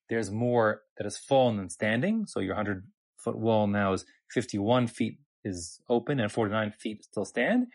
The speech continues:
so then we look at it as each of the different sections that are still standing are a separate wall, and there's no invisible line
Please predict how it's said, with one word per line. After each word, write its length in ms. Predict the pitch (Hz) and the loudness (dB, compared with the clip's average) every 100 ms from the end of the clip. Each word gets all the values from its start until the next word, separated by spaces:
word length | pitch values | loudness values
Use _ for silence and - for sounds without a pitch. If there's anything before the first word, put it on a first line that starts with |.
| - - _ | -18 -20 _
so 160 | - 120 | -6 0
then 400 | 160 185 190 208 _ _ _ _ _ _ | 4 4 2 -2 _ _ _ _ _ _
we 60 | 127 | 2
look 180 | 143 139 | 4 2
at 40 | |
it 120 | 135 | 2
as 440 | 135 127 120 - - | 4 4 2 -2 -8
each 220 | 160 160 143 | -8 -4 -2
of 60 | |
the 80 | 123 | 0
different 280 | 127 127 120 | -2 -2 -2
sections 360 | 139 135 - | 0 0 -2
that 100 | 113 | -4
are 40 | 104 | -4
still 180 | - 117 | -4 -4
standing 420 | 143 143 131 123 | 0 2 2 0
are 160 | 107 | -2
a 60 | 101 | -2
separate 420 | - - 120 127 | 0 0 2 0
wall, 400 | 123 139 190 233 208 | 2 2 4 2 0
and 100 | 120 | 0
there's 140 | 104 | 0
no 280 | 110 127 127 | 2 4 4
invisible 540 | 110 107 107 104 101 | 2 0 -2 0 0
line 380 | 107 107 104 95 | 2 2 2 -2